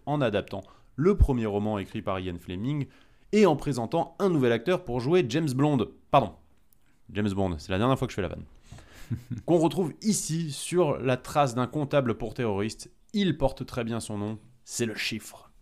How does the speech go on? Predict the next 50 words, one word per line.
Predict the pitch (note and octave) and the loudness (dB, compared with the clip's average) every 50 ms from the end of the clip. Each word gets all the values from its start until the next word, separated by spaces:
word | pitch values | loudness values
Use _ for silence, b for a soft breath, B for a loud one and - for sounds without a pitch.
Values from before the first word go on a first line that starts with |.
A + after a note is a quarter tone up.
| - - - - - _ - - | -20 -20 -20 -20 -20 _ -12 -4
Alors, | A#2+ B2 - A2 | -4 -4 -2 -2
je | G#2+ C#3+ | -4 -4
ne | D#3+ | -4
sais | C#3+ F3 E3 | -2 -4 -2
pas | - D3+ | -2 -2
quelle | C#3 - - - F3+ E3 | -4 -4 -2 -2 -2 -2
formation | F3 - D3+ D3+ C#3 C#3 - - C#3+ C3+ B2+ - - | 0 -2 -2 -2 -2 -4 -4 -4 -6 -6 -6 -6 -6
il | B2 G#2 G#2 | -6 -6 -6
faut | - D#3+ E3 | -2 0 0
avoir | D3 C3+ B2+ A#2+ | 2 2 2 0
fait | - B2 - | -2 -6 -6
pour | - A2 | -6 -8
devenir | G#2 G#2 G#2+ G#2 G#2 - - - | -6 -6 -6 -6 -6 -8 -12 -12
comptable | - D#3 D3+ D3 D3+ C#3 B2 A#2 G2 | -8 -8 -6 -2 -2 -2 -2 -4 -6
pour | - G#2 - | -6 -10 -8
terroriste, | A#2 A2 G2+ G2+ A#2 C3 C#3 - - - | -6 -6 -4 -4 -4 -4 -6 -8 -12 -10
mais | G#2 A2 C#3+ | -6 -4 -4
c'était | C#3+ - - C#3+ | -4 -2 -4 -4
pas | C#3+ - D3+ | 0 0 -2
forcément | - - D3 C#3+ - - D3 D3 D3 | 0 -2 -8 -8 -6 -4 -4 -4 -4
préposé | C#3+ - C#3+ - - C3 B2 C3 | -4 -6 -8 -6 -4 -2 -2 -2
à | B2+ | 0
ma | B2+ A#2+ A2+ | -2 -2 -2
fac. | - C#3 C3+ - - - - | -2 -4 -4 -4 -10 -4 0
Alors, | D3+ C#3+ | 2 2
le | D#3 F3 | 2 2
chiffre | D#3+ - - A3 G#3 - - | 0 0 0 -2 -2 0 0
a | D3+ | 2
misé | D3+ D#3 D#3 D#3+ F3+ - - - - B3 | 2 2 2 0 -2 -2 -4 -10 -2 0
énormément | B3 A3+ G3+ G3 F#3+ D#3+ D#3+ D#3+ D#3 D#3 D#3 D3+ | 2 4 6 6 4 4 4 2 2 2 2 4
d'argent | C#3+ C#3+ C3+ C3 B2+ C#3+ C#3+ | 4 4 4 4 2 0 -2
sur | C#3 - - - F#3+ F3 | -2 -4 0 2 4 4
le | D#3+ C#3+ | 4 2
crash | - - C#3+ B2+ | 0 0 -2 0
d'un | C3 C3+ C3 | 2 0 2
avion | C3 B2+ B2 C3 D#3 E3 C#3+ - - - - | 2 0 0 0 -2 -2 -2 -6 -10 -6 2
et | G3+ F#3+ | 4 4
la | F3+ D#3+ C#3+ | 6 4 2
chute | - - D#3+ D3 | 0 -4 -4 -4
du | C3+ B2+ C3+ C3 | -2 -4 -4 -4
titre | - D#3 D3 - - C#3 | -4 -8 -8 -6 -4 -2
en | B2+ | -2
bourse | B2 C3 D3+ D3 A#2 | 0 0 0 -2 0
de | B2 B2 | 0 -2
la | B2 | -2
compagnie | A#2+ - C3+ C3+ C3 B2+ C3+ C3+ C3+ | 0 -2 0 0 0 0 2 0 0
aérienne. | B2+ A#2+ G#2 G#2 F2+ D#2+ D#2 D#2 D#2 - _ _ _ _ _ - | 0 0 -2 -4 -6 -8 -10 -12 -14 -18 _ _ _ _ _ -10
Heureusement | A2+ G#2+ A#2 B2+ A2+ A2+ C#3 C#3 C3+ | -6 -2 0 0 0 2 0 0 -2
que | C#3 - A#2+ G#2 G2 | -2 -2 -4 -4 -2
James | G2 D3 D3 C3+ A#2+ | -2 -2 0 0 -2